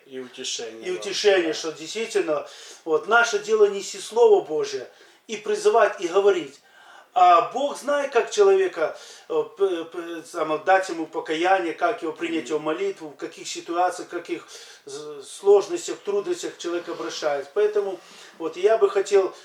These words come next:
Speaker 2: знаете, вот так положилось мне на сердце, п-, вот, прочитать Слово Божие, которое я и на-, солдатам говорю, вот, и всех сейчас, кто нас слушает. Это очень, я уверен, сто процентов, если вы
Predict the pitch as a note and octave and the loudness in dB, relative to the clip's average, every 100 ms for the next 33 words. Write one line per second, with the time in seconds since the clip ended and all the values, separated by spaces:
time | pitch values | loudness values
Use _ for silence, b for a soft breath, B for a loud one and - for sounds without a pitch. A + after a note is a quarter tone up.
0 | B F#3 F3+ F3+ F3+ D#3 - b b _ | B -8 -6 -6 -6 -6 -10 b b _
1 | E3+ F3+ F3+ F#3+ F3+ F3 F3 E3 - G#3+ | -2 -2 -2 -6 -6 -6 -6 -4 2 4
2 | G3 E3+ - F#3+ - B B B B D#3 | 4 -2 -8 -10 -10 B B B B -2
3 | D3+ E3 D3+ - F3 - G3 G3 E3+ F3 | -2 -4 -8 -4 -4 4 8 8 6 -2
4 | - - F#3+ G3 G3 F#3+ F#3 F#3 F#3 - | -2 -2 2 6 8 6 4 0 -2 -2
5 | F#3 F3 F3 E3 D#3+ - b b b C#3+ | 2 6 6 4 -4 -12 b b b -6
6 | D#3 E3 D#3+ D#3 C#3+ - D3+ D3+ C#3+ B | -4 -2 -2 -2 -4 -8 -6 -4 -6 B
7 | B - F#3+ F#3 E3+ D#3 - G3+ F#3+ - | B -10 -6 -4 -4 -4 0 4 4 2
8 | - - D#3 G3+ F3+ - G3 F3+ E3+ - | -14 -14 -4 -2 -2 0 2 2 0 -6
9 | F3+ G3 G3 F3 E3+ B B B F#3+ G3 | -6 -4 -2 -4 -6 B B B -2 2
10 | A3 A#3 G#3 F#3+ F#3+ G#3+ A3 G#3+ A3+ A3+ | 4 4 0 0 4 4 2 -4 4 6
11 | G3 E3 - A3 G#3+ G3 G3+ F#3+ D#3+ G#3+ | 6 2 2 4 4 2 2 2 0 -2
12 | - G3 F#3+ | -2 0 0